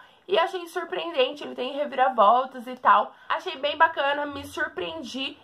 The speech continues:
e tô aqui pra indicar ele aí pra vocês. Se você já assistiu ou vai assistir, me conta aqui nos comentários, por favor, deixa um like aqui pra me ajudar, se inscrevam aqui no canal e eu te vejo em uma próxima.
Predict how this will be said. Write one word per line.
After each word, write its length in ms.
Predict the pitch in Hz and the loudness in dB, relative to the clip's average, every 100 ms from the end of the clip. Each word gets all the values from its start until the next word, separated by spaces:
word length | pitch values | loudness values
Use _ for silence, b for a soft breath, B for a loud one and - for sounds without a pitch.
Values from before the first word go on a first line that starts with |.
| - | -12
e 120 | - | -10
tô 100 | 339 | 2
aqui 320 | 311 311 311 | 2 2 -4
pra 180 | 320 294 | -2 -2
indicar 460 | 294 302 359 285 254 | -2 -6 2 4 4
ele 160 | 254 | 0
aí 160 | 254 247 | -4 -4
pra 160 | 262 247 | -4 -4
vocês. 380 | 294 320 240 | -4 -6 -8
Se 60 | 254 | -8
você 220 | 262 262 | -10 -8
já 220 | 247 247 | 0 2
assistiu 380 | 262 - - 247 | 0 -2 -4 4
ou 100 | 240 | 4
vai 160 | 247 233 | 6 2
assistir, 440 | 262 262 - 262 B B - | 0 -8 -12 -12 B B -10
me 140 | 269 320 | -8 0
conta 280 | 277 285 | 2 2
aqui 120 | 302 294 | -4 -6
nos 160 | 302 | -6
comentários, 580 | - 262 196 233 233 240 | -2 -2 0 2 2 -4
por 120 | - 269 | -14 -14
favor, 300 | 285 247 233 | -2 -2 0
deixa 380 | 226 247 294 | -2 -4 -4
um 20 | 294 | -2
like 240 | 240 - | -2 -4
aqui 140 | 262 | -12
pra 160 | 262 240 | -8 -6
me 80 | 233 | -6
ajudar, 440 | 247 226 208 - B B | -4 2 2 2 B B
se 160 | - 311 | -18 -14
inscrevam 440 | 302 269 262 262 | -2 0 4 4
aqui 200 | 262 294 | 4 0
no 100 | 262 | -6
canal 460 | 254 277 254 254 - | 0 2 6 4 2
e 60 | 302 | -4
eu 100 | 294 | -4
te 120 | 359 | -4
vejo 320 | 262 220 254 | -4 -4 -4
em 40 | 233 | 0
uma 200 | 240 262 | 2 4
próxima. 560 | 208 190 196 185 208 | 4 4 2 -4 -6